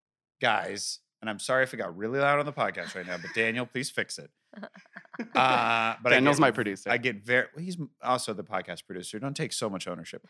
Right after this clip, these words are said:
Speaker 1: But also
Speaker 3: He's mine.
Speaker 1: Laura Dern is in Big Little Lies, and I adore Laura Dern.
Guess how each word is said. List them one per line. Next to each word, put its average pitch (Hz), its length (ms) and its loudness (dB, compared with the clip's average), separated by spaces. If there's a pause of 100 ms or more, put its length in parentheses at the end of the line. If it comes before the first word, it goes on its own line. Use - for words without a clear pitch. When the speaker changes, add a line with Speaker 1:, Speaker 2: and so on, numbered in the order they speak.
(100)
Speaker 1:
But 139 160 2
also 147 540 4
Speaker 3:
He's 123 120 6
mine. 101 640 -2
Speaker 1:
Laura 151 680 6
Dern 104 640 -4 (100)
is 92 220 -8
in 90 140 -8
Big 87 200 -6
Little 87 160 -6
Lies, 85 400 -6 (400)
and 127 160 -2
I 156 480 0
adore 92 760 -8
Laura 78 300 -14
Dern. 73 380 -20